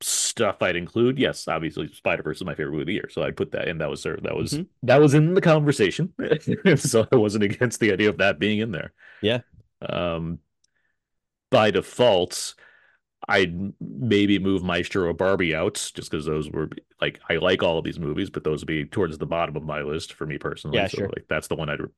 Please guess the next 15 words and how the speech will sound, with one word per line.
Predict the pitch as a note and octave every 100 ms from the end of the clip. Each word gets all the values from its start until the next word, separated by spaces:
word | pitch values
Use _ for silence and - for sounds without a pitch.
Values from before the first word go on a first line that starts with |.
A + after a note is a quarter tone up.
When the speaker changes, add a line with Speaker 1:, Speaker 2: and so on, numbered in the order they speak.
| -
Speaker 1:
replace | - - F#2+ E2
it | D2+
with. | D2+ E2 - _ _ _ _ _
Uh, | D2+ D2
how | G2
about | A#2
you, | E2 C2+
Abe? | G2+ _ _ _ _ _ _ _
Speaker 2:
Yeah, | C#3+ C#3+ C#3
again, | D#3 D3+ C#3+
I | C3+
mentioned, | C#3 C#3 C#3 A#2+ - -
uh, | G2+ G#2
maybe, | C#3 D3 C#3+
like, | B2 A2